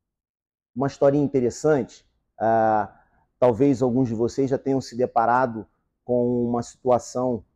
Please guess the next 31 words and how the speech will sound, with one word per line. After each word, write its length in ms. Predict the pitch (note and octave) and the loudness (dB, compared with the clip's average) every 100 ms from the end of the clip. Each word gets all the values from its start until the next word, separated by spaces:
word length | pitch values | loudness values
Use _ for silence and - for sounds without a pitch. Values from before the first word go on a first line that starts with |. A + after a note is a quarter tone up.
| _ _ | _ _
onde 460 | A2+ B2+ G#2 A#2+ A#2 | -4 -2 -2 0 -2
você 380 | G2+ A#2+ - C3+ | -2 -6 -2 -2
andando 500 | B2 G#2+ C#3 D3+ C3+ | -2 -2 -2 -2 -4
por 200 | - B2 | -6 -4
uma 160 | A#2 | -4
estrada 380 | A2+ - A2 A2 | -6 -2 -2 -2
de 120 | F2+ | -6
terra, 500 | - C#3+ C#3 G#2+ F2 _ - | 2 6 6 2 -8 _ -8
entra 240 | F3 E3 | -6 -4
uma 120 | E3 D#3+ | -2 0
pedrinha 760 | - D3 A#2+ C#3+ E3 B2+ F2 F2+ | 4 4 6 2 2 0 -4 -6
dentro 280 | A#2 B2 | -6 -6
do 80 | A2+ | -10
seu 160 | - A2+ | -10 -8
sapato 580 | - G2+ - C#3 - - _ _ _ - | -6 -4 2 2 0 -8 _ _ _ -6
e 60 | |
você 340 | A2+ B2+ - B2+ | -2 -2 -2 -4
começa 800 | - C3 B2 C#3+ - - A#2 - | 0 0 2 0 -2 -2 -2 -4
a 120 | B2+ | -4
andar 720 | C#3 C3 A#2 A2+ A#2+ C3 - _ _ - | -2 0 0 0 0 -2 -6 _ _ 0
evitando 1000 | D3 B2+ D3+ - D3+ F3 F3 A#2 G#2 - | 0 2 -4 -2 0 2 2 -2 -6 -6
o 160 | A#2 | 2
atrito, 640 | B2 - - B2 C#3 - A2+ | 2 2 -2 0 0 -2 -8
o 80 | |
contato 640 | G#2 B2 A#2+ G#2+ A#2 A#2 - | -6 -4 -6 -2 -2 -2 -2
com 80 | A#2+ | -8
aquela 260 | A2 A#2+ | -2 -2
pedrinha. 640 | A#2 A#2+ A2 G#2+ G#2 E2 - _ _ _ _ _ _ _ _ _ _ _ | 0 0 -2 -4 -6 -10 -14 _ _ _ _ _ _ _ _ _ _ _
Interessante 800 | C#3 C#3 D#3+ D3 - D3 C#3+ - | -2 2 4 4 4 0 0 0
isso, 280 | B2 A2+ - - | -2 -4 -12 -8
porque 540 | B2 - B2 G#2+ - | -8 -2 0 0 -4